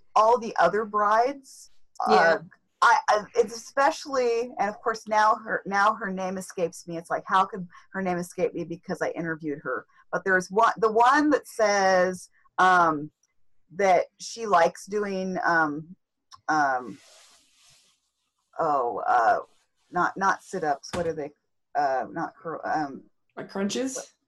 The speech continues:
Speaker 1: Yeah, thank you. Crunches. I couldn't think of the term. Thank you.
Speaker 3: <laughs>
Speaker 1: But she says how she likes doing crunches, and all the other brides are like, "You're so crazy," and, you know, kind of like, "Who likes doing crunches?" I like doing crunches, and,
Speaker 2: Yeah.
Speaker 1: and it was just, and, and I re-,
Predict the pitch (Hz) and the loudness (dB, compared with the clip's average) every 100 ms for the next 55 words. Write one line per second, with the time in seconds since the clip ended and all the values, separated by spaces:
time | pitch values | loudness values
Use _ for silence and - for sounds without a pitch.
0 | - 247 208 240 214 147 - 262 - - | 0 2 4 0 -2 -6 -4 -4 -2 -4
1 | 214 302 320 339 - 427 202 156 330 392 | -2 -4 -2 -4 0 0 0 4 4 4
2 | - - 240 - 240 427 - 302 330 339 | 2 0 -6 0 4 6 4 2 0 6
3 | 349 330 330 - 302 269 - - - 269 | 8 8 6 4 2 4 4 4 -2 -2
4 | 262 - 262 254 302 - 190 220 233 240 | 0 2 2 2 -2 4 6 8 6 6
5 | 202 196 208 220 202 185 185 - 180 226 | 6 6 4 4 6 6 4 -4 -6 -2
6 | - 214 - 196 208 220 226 202 180 - | 0 2 2 2 2 -2 0 2 0 -4
7 | - _ 190 196 214 196 190 175 - _ | -14 _ 0 4 2 4 4 4 -4 _
8 | _ _ - 269 247 220 220 220 196 196 | _ _ -8 2 4 4 2 -6 -6 0
9 | 214 190 165 - - - 622 247 - - | 0 0 -6 -8 -2 4 6 6 4 2
10 | - 233 220 220 190 - 160 170 208 - | 2 2 2 2 2 -2 -2 -2 -4 -6
11 | - - 330 294 240 285 311 277 - - | -16 2 4 6 4 -2 -6 -6 -10 -16
12 | - 277 277 262 247 233 - _ _ _ | 0 6 6 6 2 -4 -14 _ _ _
13 | _ _ _ - 320 311 302 - - 294 | _ _ _ -4 0 2 0 -2 0 0
14 | 294 247 | -2 -4